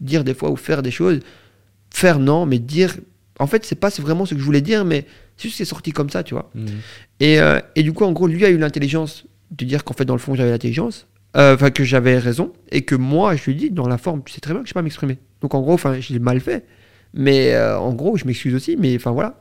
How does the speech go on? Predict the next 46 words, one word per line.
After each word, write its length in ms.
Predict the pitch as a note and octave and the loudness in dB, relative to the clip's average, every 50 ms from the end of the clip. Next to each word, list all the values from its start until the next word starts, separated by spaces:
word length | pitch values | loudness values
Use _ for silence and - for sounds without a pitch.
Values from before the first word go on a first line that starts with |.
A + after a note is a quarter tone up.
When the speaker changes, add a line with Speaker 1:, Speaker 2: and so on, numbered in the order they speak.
| _ - | _ -6
Speaker 1:
En 60 | C3+ | -6
fait, 100 | D#3 E3+ | -4 -6
ça 60 | D3+ | -8
s'est 80 | C#3 C3+ | -8 -8
fait 100 | C3+ C3 | -8 -6
comme 140 | C3+ B2 A#2 | -6 -6 -6
ça. 180 | - - E4 - - - - - - - - - - - - - _ _ _ _ | -8 -10 -10 -12 -18 -20 -20 -20 -20 -18 -20 -20 -20 -20 -20 -20 _ _ _ _
Et 140 | - E3 D#3+ | 6 6 8
je 140 | C3+ D#3+ D#3 | 8 6 2
pense 600 | C#3+ - - E3 E3+ F#3 G3 G#3 G3+ G3 - - | 2 2 2 2 2 2 2 0 -2 -4 -8 -8
que 140 | - - C3 | -6 -4 -4
pour 680 | A#2+ - _ - - D#3+ E3 D#3+ D3 C3 - - - _ _ - | -4 -6 _ -4 0 2 2 2 2 0 -2 -6 -8 _ _ -4
mon 160 | C3+ B2 B2+ | -4 -2 -2
frère, 500 | - - - D3+ D#3+ G3 G3 F3+ - - - | -4 -4 -2 0 2 2 2 0 -2 -6 -8
c'est 180 | - - C#3 | -6 -4 -2
beaucoup 380 | B2 B2+ D#3+ F3 F3 - - D#3 | -2 -2 -2 -4 -4 -4 -2 -2
mieux, 540 | D3 C#3+ C#3 C#3 C#3 D3+ E3+ G3+ G#3 A#3 - _ _ - - | 0 2 2 2 2 2 2 0 -4 -8 -14 _ _ -8 -4
euh, 580 | - B2+ B2 B2 B2+ B2+ B2 A#2+ A#2 A#2 A2+ A2+ - - | -2 0 0 0 0 0 0 0 -2 -2 -4 -4 -4 -2
malgré 180 | B2+ A#2 B2+ B2+ | -2 -2 -2 -2
que 60 | - | -6
c'est, 180 | - A#2+ A2 | -6 -8 -8
c'est 120 | G#2+ B2+ B2 | -6 -6 -6
difficile 360 | A#2+ B2 - - - C#3 B2+ | -6 -6 -8 -6 -6 -6 -2
pour 160 | - D3 D#3+ | 0 2 2
lui, 120 | F3 E3 C3+ | 2 2 0
tu 80 | - | -2
vois, 140 | D3+ C#3+ D3+ - - - _ _ - | -4 -4 -4 -6 -12 -20 _ _ -4
mais 100 | - C3+ | 0 0
de 60 | C3 | 2
rester 240 | C3+ C#3+ D3 - D3+ | 2 2 0 0 0
à 40 | C#3 | 0
côté 220 | C#3 C#3 - C3 | 0 -2 -2 -2
de 40 | B2+ | -4
moi. 120 | B2 B2 - _ _ _ _ _ _ _ _ _ - | -6 -6 -8 _ _ _ _ _ _ _ _ _ -12
Speaker 2:
Hmm. 260 | A#2+ A2 G#2 G2 F#2+ G2 - - _ - | -10 -10 -10 -10 -10 -12 -12 -14 _ 2
Speaker 1:
Donc, 260 | C3+ B2+ B2+ B2 - | 4 4 4 4 4
euh, 220 | B2+ B2 B2 A2+ - | 4 4 4 2 2
moi, 280 | - C3+ C#3 D3+ D3 - - | 2 2 4 4 4 2 0
j'ai 160 | B2 B2 A#2+ | -2 -2 -2
jamais 520 | A2+ A2 A#2 A#2+ D3+ D3+ D3+ D3 D3 C#3+ C#3 | -2 -2 -2 0 0 2 2 2 0 0 0
voulu 380 | C3 C3 C3 C3+ C3 B2 A#2+ B2+ | 0 -2 -2 -2 -2 -2 -2 -2
écraser 400 | B2+ - - B2+ B2+ A#2+ B2 B2+ | -4 -4 -2 -2 0 2 2 2
mon 120 | B2 A#2+ | 0 0
frère 180 | - - B2 A#2+ | 0 0 0 0
ou 60 | A#2 | 0
quoi. 280 | - C#3 F#3+ - - | 0 -2 -2 -4 -6